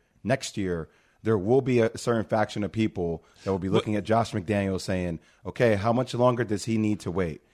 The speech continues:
Speaker 2: Yeah,
Speaker 1: And
Speaker 2: if
Speaker 1: is
Speaker 2: it
Speaker 1: this franchise going to get younger?
Speaker 2: It
Speaker 1: Are they gonna recalibrate? Are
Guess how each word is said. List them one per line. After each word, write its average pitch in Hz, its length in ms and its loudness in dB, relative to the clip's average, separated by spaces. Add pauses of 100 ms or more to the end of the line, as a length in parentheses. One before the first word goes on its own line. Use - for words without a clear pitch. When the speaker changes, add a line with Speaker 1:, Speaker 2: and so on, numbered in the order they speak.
Speaker 2:
Yeah, 254 220 4
Speaker 1:
And 113 240 4
Speaker 2:
if - 60 -2
Speaker 1:
is 131 140 6
Speaker 2:
it 226 40 6
Speaker 1:
this 151 140 4
franchise 151 460 6
going 123 240 2
to 123 60 0
get 123 180 2
younger? 139 540 2
Speaker 2:
It 202 240 0
Speaker 1:
Are 107 80 0
they 104 100 0
gonna 107 160 2
recalibrate? 135 840 2
Are - 40 -18